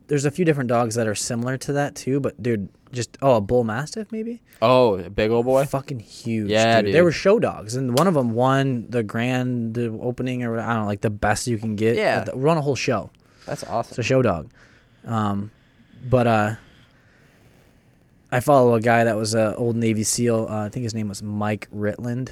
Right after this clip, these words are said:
Speaker 1: He's also got a podcast as well. Um, but he's a dog trainer, 'cause he used to be a canine dog in the, in the Navy,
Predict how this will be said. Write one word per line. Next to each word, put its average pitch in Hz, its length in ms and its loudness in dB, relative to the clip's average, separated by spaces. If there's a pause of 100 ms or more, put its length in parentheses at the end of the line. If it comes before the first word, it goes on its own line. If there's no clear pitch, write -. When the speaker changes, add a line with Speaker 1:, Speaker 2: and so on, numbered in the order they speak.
(220)
Speaker 1:
He's 127 180 -2
also 110 240 -2
got 107 120 -4
a 90 60 -8
podcast 101 640 -10
as 101 120 -12
well. 104 340 -8 (640)
Um, 101 380 -6 (520)
but 113 80 0
he's 123 140 2
a 120 40 0
dog 110 300 0
trainer, 143 420 -6 (600)
'cause 123 140 -2
he 127 80 4
used 135 160 4
to 127 40 -4
be 117 140 2
a 104 60 2
canine 117 480 -4
dog 98 260 -2
in 101 100 -6
the, 98 180 -10
in 101 100 -10
the 101 60 -4
Navy, 98 500 -4